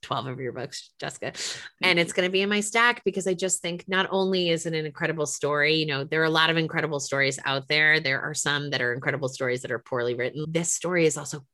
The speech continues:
gorgeously, like, I under-, just as a reader and a writer, I underlined some writing 'cause I was like,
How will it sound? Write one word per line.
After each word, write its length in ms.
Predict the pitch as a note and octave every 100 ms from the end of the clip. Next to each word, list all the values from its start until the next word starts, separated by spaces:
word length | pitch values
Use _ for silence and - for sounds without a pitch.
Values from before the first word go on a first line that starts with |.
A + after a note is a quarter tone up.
| -
gorgeously, 1160 | - D#3 D#3 D#3 D3+ C#3 - C3+ C3 B2+ B2+ C3 _ _ _ _ _ _ _
like, 100 | F#3 -
I 320 | D#3+ D#3+ E3+
under-, 340 | E3 E3+ E3+ F3
just 220 | G3 F#3+
as 120 | F#3
a 60 | E3+
reader 340 | E3+ E3+ D#3+
and 80 | D#3
a 40 |
writer, 380 | D3 C#3+ D3 C#3
I 200 | C3+ C3 -
underlined 520 | D3 C#3+ C3+ C3 C3
some 200 | C3 B2
writing 480 | B2 C3 A#2 D#2+ -
'cause 140 | -
I 60 | A#2
was 120 | A#2
like, 140 | -